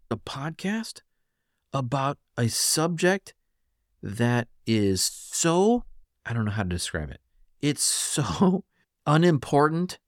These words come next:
to ninety-nine percent of the people in the world,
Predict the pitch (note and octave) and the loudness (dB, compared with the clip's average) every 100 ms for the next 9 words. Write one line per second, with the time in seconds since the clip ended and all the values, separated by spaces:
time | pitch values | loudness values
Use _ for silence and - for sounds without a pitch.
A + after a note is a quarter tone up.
0 | _ _ - B2+ A#2+ A2+ A#2 C3+ C#3+ B2+ | _ _ 0 2 4 2 2 2 2 2
1 | B2+ B2 C#3 A#2+ A#2+ - A#2+ A#2+ G#2+ G2 | 2 2 0 -2 -4 0 0 0 -2 -2
2 | A2+ A2+ A2+ A2 G2+ F#2 G2 G#2+ C#3 E3 | -2 0 0 0 0 -2 0 0 0 -4